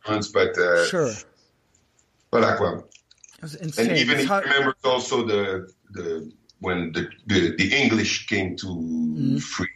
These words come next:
Speaker 1: Brussels, and that was, like, the best day of his life, you know?
Speaker 2: Oh, of course. Yeah. Makes total sense. Um,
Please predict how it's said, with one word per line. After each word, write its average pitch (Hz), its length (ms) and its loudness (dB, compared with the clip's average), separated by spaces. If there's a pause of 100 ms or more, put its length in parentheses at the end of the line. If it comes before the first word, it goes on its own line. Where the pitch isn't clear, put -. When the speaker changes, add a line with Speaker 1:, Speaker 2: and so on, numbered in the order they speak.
(280)
Speaker 1:
Brussels, 82 540 0
and 82 240 2
that 76 160 2
was, - 240 0
like, - 240 -8
the - 80 -6
best - 360 0
day 73 200 2
of 69 120 0
his 71 140 -4
life, - 380 0
you - 80 -4
know? 82 100 4
Speaker 2:
Oh, 165 80 6
of 139 160 2
course. 135 560 0 (500)
Yeah. 110 300 0 (840)
Makes 127 240 0
total 147 240 4
sense. 117 540 0 (380)
Um, 156 580 6